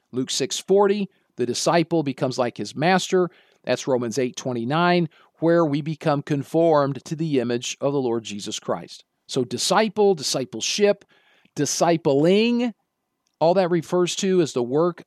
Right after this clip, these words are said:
of making disciples, the work of being and making disciples. It's the verb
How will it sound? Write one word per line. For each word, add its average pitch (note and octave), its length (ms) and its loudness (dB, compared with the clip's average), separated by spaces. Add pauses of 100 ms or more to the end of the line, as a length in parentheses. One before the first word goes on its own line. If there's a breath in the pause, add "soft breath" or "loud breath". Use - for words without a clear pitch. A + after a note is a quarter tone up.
of D3+ 400 4 (1200)
making C#3+ 420 -2
disciples, F3 720 -4 (380)
the C3 80 0
work D3 260 0
of A2+ 220 -2
being G3 320 0
and D#3+ 120 0
making C#3+ 260 0
disciples. A#2+ 680 -4
It's D3+ 220 -4
the D#3 100 -2
verb D3+ 540 2